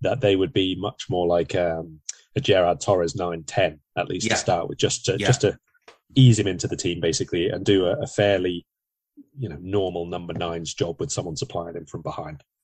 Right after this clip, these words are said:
Speaker 2: That's actually what I've been thinking as well, that he'll play as a, that De Bruyne will play as a ten,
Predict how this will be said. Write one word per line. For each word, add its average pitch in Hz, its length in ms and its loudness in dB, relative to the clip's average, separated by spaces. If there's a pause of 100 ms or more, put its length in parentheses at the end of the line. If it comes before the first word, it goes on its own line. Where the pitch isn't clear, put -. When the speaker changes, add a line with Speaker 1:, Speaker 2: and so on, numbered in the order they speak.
(560)
Speaker 2:
That's 170 240 2 (100)
actually 147 360 0
what 113 120 -2
I've 110 240 0
been 101 140 -6
thinking 92 340 -8
as 87 120 -10
well, 90 300 0
that 85 140 -8
he'll 113 240 -2
play 110 220 2
as 87 140 -4
a, 87 80 -10 (120)
that 90 220 -4
De 98 60 -6
Bruyne 113 300 0
will 110 140 0
play 104 200 0
as 90 120 -4
a 90 80 -6
ten, 85 460 -4